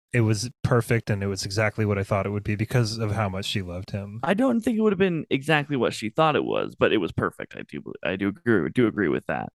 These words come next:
Speaker 1: That was, like, my little romantic thought when I was reading it, you know?
Speaker 2: No, and that's a really good romantic thought. I mean, she's clearly, it clearly doesn't matter because she's willing to be in love with someone who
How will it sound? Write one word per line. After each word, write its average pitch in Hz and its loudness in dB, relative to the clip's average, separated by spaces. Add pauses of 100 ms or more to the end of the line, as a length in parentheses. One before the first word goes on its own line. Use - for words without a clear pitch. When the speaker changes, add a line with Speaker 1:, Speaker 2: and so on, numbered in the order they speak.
(180)
Speaker 1:
That 123 4
was, 127 2
like, 113 -2
my 98 -2 (140)
little 95 0
romantic 92 -6
thought 90 -2
when 92 -6
I 90 -4
was 90 -8
reading 90 -6
it, 95 -8
you 107 -6
know? 302 6
Speaker 2:
No, - 4
and 160 2
that's 202 2
a 226 2
really 220 4
good 226 0
romantic 139 0
thought. 110 2
I 139 4
mean, 147 4
she's 143 -4 (240)
clearly, 170 2 (400)
it 131 -2
clearly 175 4
doesn't 101 -2
matter 58 -4
because 120 0
she's 123 0
willing 123 4
to 110 -2
be 123 4
in 110 6
love 110 4
with 113 2
someone 107 0
who 107 0